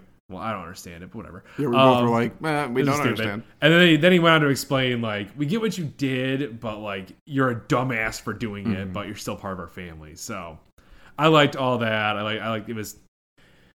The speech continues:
Speaker 1: good for the delinquents not being delinquents. Um,
Speaker 2: <laughs> These guys were delinquents.
Speaker 1: These ones were, but, like, their acceptance of their family again was not delinquency.
Speaker 2: Yeah.
Speaker 1: That, they should have, no, you know what should have happened is that kid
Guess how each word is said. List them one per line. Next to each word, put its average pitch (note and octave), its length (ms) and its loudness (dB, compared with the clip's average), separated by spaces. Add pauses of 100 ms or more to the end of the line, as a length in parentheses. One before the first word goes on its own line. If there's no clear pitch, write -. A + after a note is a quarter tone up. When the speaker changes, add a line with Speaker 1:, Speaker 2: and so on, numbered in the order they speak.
(540)
Speaker 1:
good C#3+ 200 4
for D#3+ 140 0
the D#3 80 4
delinquents A#2 580 -2
not A2 260 -4
being A2 160 -8
delinquents. F#2+ 560 -12 (200)
Um, G#2 280 -4 (360)
Speaker 2:
<laughs> - 200 -20
These A#2+ 220 -6
guys A#2 240 -2
were F#2+ 80 -10
delinquents. F2+ 560 -12 (480)
Speaker 1:
These A3+ 160 4
ones G3+ 160 6
were, C#3+ 380 2
but, F#3 100 -8
like, E3 180 -2
their C#3+ 120 0
acceptance A2+ 640 -10 (180)
of F#2 320 -16
their G#2 140 -16
family F2+ 520 -20
again - 120 -20 (120)
was F#2+ 140 -16
not A2+ 260 -6
delinquency. G2+ 400 -10
Speaker 2:
Yeah. G#2+ 160 -6
Speaker 1:
That, G2 140 -10 (160)
they B3+ 120 6
should A#3 180 4
have, - 80 -8 (200)
no, - 80 -10 (140)
you F3+ 60 -4
know A#3 60 4
what C#4 80 6
should C4 100 4
have E3+ 120 4
happened A#3 240 0 (160)
is A#2+ 140 -4
that A3+ 240 6
kid D3 300 0